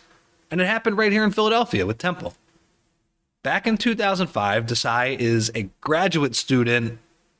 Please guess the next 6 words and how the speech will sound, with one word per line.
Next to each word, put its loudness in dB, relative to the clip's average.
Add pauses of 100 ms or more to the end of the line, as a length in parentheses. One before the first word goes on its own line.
(460)
at -12
Temple, 0
and 0
he's 0
also -2
volunteering 0